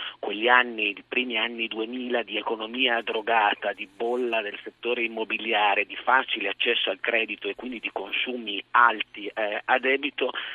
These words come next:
che non è più ripetibile e però continua a costituire il punto di riferimento, diciamo così, di un periodo di benessere, prosperità e ottimismo drogato,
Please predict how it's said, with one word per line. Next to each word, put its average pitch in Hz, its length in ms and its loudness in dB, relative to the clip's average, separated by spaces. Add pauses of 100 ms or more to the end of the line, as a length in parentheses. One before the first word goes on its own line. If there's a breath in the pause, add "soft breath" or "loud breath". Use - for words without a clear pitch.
(160)
che - 140 0
non 127 160 2
è 147 60 4
più 147 200 0
ripetibile 104 760 -4
e 120 120 -2
però 135 240 0
continua 135 460 -6
a 120 40 -4
costituire 117 720 -6
il 101 160 -8
punto 131 340 -6
di 120 120 -6
riferimento, 117 680 -6
diciamo 104 360 -10
così, 113 260 -8
di 113 100 -10
un 107 140 -16
periodo 113 420 -6
di 98 120 -12
benessere, 110 560 -2
prosperità 113 840 0
e 110 140 -6
ottimismo 127 800 -2
drogato, 113 800 0